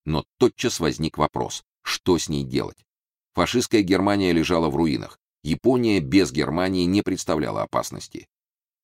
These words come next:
Новый президент С Ш А Гарри Трумэн собрал учёных для обсуждения этого вопроса. Сбросить атомную бомбу решили на один из военных объектов Японии. Оппенгеймер согласился.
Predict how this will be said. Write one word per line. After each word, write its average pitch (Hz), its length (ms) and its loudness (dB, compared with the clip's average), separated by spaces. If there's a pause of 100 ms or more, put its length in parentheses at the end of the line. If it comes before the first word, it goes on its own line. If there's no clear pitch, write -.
(160)
Новый 104 380 4
президент 80 480 -2
С 80 100 -2
Ш 76 220 -2
А 64 60 -4
Гарри 64 300 -2
Трумэн 120 360 2
собрал 95 480 2
учёных 110 480 0
для 85 160 2
обсуждения 85 800 2
этого 64 400 -4
вопроса. 64 640 -6 (400)
Сбросить 92 500 2
атомную 80 400 0
бомбу 98 320 2
решили 82 380 2
на 80 180 0
один 76 240 -2
из 73 140 -4
военных 71 380 -2
объектов 65 460 -6
Японии. 57 460 -6 (320)
Оппенгеймер 76 640 0
согласился. 71 640 -6